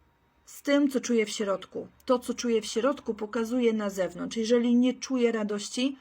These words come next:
to nie ma na twarzy radości i daje sobie do tego pełne prawo. Dlatego, drogie panie, jeżeli tego wysłuchałyście i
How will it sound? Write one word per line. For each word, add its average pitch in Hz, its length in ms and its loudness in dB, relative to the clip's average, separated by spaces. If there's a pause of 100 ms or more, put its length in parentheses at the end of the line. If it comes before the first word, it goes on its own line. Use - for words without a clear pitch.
(180)
to 226 140 -2
nie 226 260 4
ma 202 140 4
na 175 120 -4
twarzy 185 380 -8
radości 170 520 -6
i 190 40 -8
daje 226 400 2
sobie 220 320 0
do 208 120 -4
tego 214 280 -6
pełne 233 540 0
prawo. 175 560 -6 (680)
Dlatego, 262 480 4
drogie 226 320 0
panie, 190 440 -8 (1200)
jeżeli 254 360 4
tego 254 220 2
wysłuchałyście 226 1080 -2 (460)
i 240 260 4